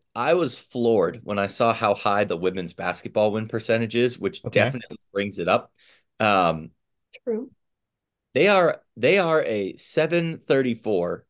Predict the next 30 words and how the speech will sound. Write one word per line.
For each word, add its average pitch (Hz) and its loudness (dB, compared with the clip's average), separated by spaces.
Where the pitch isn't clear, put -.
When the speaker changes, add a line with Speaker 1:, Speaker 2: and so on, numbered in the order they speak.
Speaker 1:
uh, 523 10
Speaker 2:
Woo! 285 0
Speaker 1:
percentage 90 -10
in 110 -4
the 113 2
month 127 4
of 107 -10
December, 104 -4
two 180 4
oh 175 8
one 143 2
and 120 -2
seventy-three. 107 -2
Uh, 101 0
overall, 127 4
Tech 131 -2
is 110 -2
a 101 0
point 156 -4
six - -4
two 139 -2
nine, 101 0
so - -6
about 95 0
sixty-three 101 -6
percent 92 -4
win 90 -6
percentage 87 -4
there. 90 2
Uh, 90 2